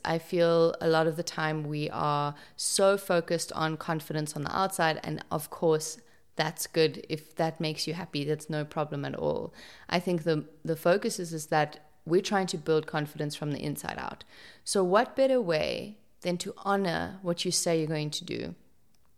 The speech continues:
And this is why I think discipline has now become one of my closest friends,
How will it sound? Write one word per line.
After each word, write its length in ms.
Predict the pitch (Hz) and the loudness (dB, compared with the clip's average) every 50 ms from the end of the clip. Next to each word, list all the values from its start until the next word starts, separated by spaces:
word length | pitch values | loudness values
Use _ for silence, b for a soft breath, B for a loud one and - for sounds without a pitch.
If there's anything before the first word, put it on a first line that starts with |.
| - B B B B B B | -20 B B B B B B
And 160 | - 202 208 | -2 0 2
this 140 | 233 226 - | 2 0 0
is 160 | 285 - - | -4 -2 -2
why 300 | 214 196 190 190 190 - | 2 2 2 2 0 -2
I 120 | - 190 175 | -6 -8 -6
think 360 | - 190 185 180 175 - - | -4 -2 -2 -2 -4 -4 -2
discipline 460 | 175 170 - 208 190 - 196 185 185 | -2 -2 -2 -2 -2 -2 -2 -2 -2
has 180 | 180 175 175 185 | -2 -4 -4 -2
now 540 | 170 165 165 165 165 165 160 170 190 - - - - - _ _ - | 0 0 2 2 2 2 0 0 -4 -8 -16 -20 -20 -20 _ _ -6
become 360 | 180 180 - 185 190 196 196 | -6 -6 -2 0 0 0 2
one 120 | 190 190 | 2 0
of 100 | 185 170 | 0 0
my 120 | 175 165 156 | -2 -4 -4
closest 460 | - - 165 160 156 - 165 - - | -2 -2 -2 -2 -2 -2 -8 -10 -10
friends, 520 | - - 143 123 113 - - - - - | -4 -2 -2 -2 -2 -4 -8 -10 -12 -16